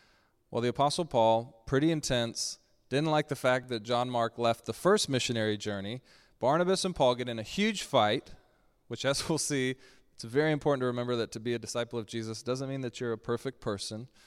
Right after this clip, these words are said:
doesn't mean that you never make a mistake. And what happens is, not only does Paul not bring along John Mark, Paul and Barnabas break up the band, and Barnabas <laughs> goes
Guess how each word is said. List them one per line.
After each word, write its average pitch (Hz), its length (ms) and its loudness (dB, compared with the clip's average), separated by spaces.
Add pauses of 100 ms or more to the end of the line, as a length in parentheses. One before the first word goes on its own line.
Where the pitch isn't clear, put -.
(440)
doesn't 110 220 -10
mean 117 120 -6
that 113 200 -8
you 123 60 -6
never 120 560 -4 (460)
make 110 200 -8
a 127 40 -10
mistake. 92 540 -6 (460)
And 113 360 -4
what 117 140 -2
happens 131 460 0
is, 101 220 -4
not 131 200 -2
only 156 220 -2
does 107 160 -8
Paul 123 420 2
not 113 300 -2
bring 120 160 -2
along 107 280 -4
John 104 240 -2
Mark, 117 360 0 (420)
Paul 147 280 0
and 110 120 -6
Barnabas 123 800 0 (500)
break 139 220 -2
up 175 120 0
the 151 100 -2
band, 98 480 -4 (540)
and 127 420 -4
Barnabas 165 640 6
<laughs> - 0 -
goes 147 640 6